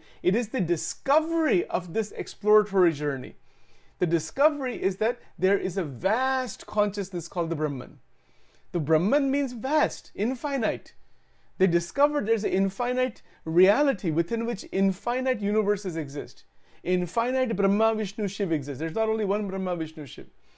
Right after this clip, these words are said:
Every universe has Brahma, Vishnu, Shiv. This is written in multiple scriptures. Many people don't know that.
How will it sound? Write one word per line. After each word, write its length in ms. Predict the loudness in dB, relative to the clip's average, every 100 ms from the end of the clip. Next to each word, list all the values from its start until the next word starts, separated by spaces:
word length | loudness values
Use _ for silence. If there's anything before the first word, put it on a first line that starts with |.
| -20 -20 -4
Every 420 | -2 0 0 0 0
universe 440 | 0 0 0 2
has 140 | 2
Brahma, 340 | 4 2 4 2
Vishnu, 320 | 0 -2 -4
Shiv. 240 | -4 -12 -14 -18 -20 -20 -20 -10
This 160 | -6 -4
is 80 | -2
written 240 | -2 0
in 100 | 2
multiple 400 | 4 2 2 -2
scriptures. 300 | -2 -6 -4
Many 200 | -2 -2
people 220 | -2 -2
don't 220 | -2 -2 -4
know 180 | -2
that. 260 | -2 -4 -6